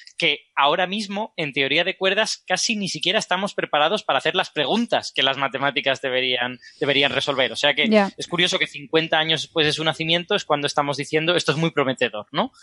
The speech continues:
Speaker 1: Porque
Speaker 2: Ujú.
Speaker 1: ahora es cuando está suficientemente madura como para que de verdad veamos para qué, para qué puede servir.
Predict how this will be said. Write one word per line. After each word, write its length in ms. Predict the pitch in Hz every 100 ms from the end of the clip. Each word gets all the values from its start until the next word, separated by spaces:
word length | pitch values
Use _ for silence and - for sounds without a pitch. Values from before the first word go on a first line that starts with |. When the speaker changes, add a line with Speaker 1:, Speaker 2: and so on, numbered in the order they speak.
| - -
Speaker 1:
Porque 360 | 233 202 - 127
Speaker 2:
Ujú. 60 | -
Speaker 1:
ahora 380 | 131 143 165 180
es 100 | -
cuando 220 | 170 160
está 120 | 180
suficientemente 440 | 151 135 135 131 151 151
madura 320 | 147 147 156 175
como 160 | 139
para 160 | 123 123
que 60 |
de 80 | 120
verdad 340 | 117 120 135 139
veamos 380 | 143 139 151 165
para 180 | - 123
qué, 140 | 123
para 160 | 127 123
qué 40 |
puede 140 | 123 135
servir. 280 | 117 208